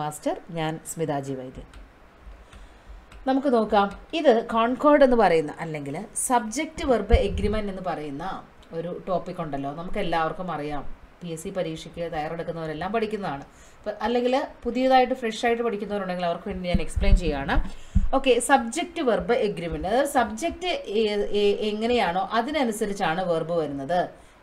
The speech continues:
ഇംഗ്ലീഷിൽ. ആ, അപ്പോൾ അതെന്താണെന്ന് നോക്കാം. ടെക്സ്റ്റ് ബുക്കിൽ പറഞ്ഞിരിക്കുന്ന അതേ നോട്ട്സ് വെച്ചിട്ടാണ് ഞാൻ പഠിപ്പിക്കാൻ പോകുന്നത്. Already ഞാൻ കോൺകോർഡിൻ്റെ പല ക്ലാസ്സുകൾ നമ്മുടെ ചാനലിൽ ഇട്ട്-,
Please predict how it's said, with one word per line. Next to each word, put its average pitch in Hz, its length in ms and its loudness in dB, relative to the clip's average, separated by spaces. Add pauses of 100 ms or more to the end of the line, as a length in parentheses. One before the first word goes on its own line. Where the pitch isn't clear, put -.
(120)
ഇംഗ്ലീഷിൽ. 160 460 -6 (400)
ആ, - 20 -2 (500)
അപ്പോൾ 240 200 6 (480)
അതെന്താണെന്ന് 240 440 2
നോക്കാം. - 280 -4 (320)
ടെക്സ്റ്റ് 254 240 0
ബുക്കിൽ 320 240 -2
പറഞ്ഞിരിക്കുന്ന 247 420 6
അതേ 208 100 4 (140)
നോട്ട്സ് 190 280 2
വെച്ചിട്ടാണ് 175 400 -6
ഞാൻ 170 120 -8
പഠിപ്പിക്കാൻ 156 440 -6
പോകുന്നത്. 135 300 -6 (640)
Already 277 400 6
ഞാൻ 302 160 0
കോൺകോർഡിൻ്റെ 226 500 4 (380)
പല 208 140 4 (100)
ക്ലാസ്സുകൾ 202 420 2 (140)
നമ്മുടെ 190 280 -6
ചാനലിൽ 165 380 -4 (460)
ഇട്ട്-, 160 180 -16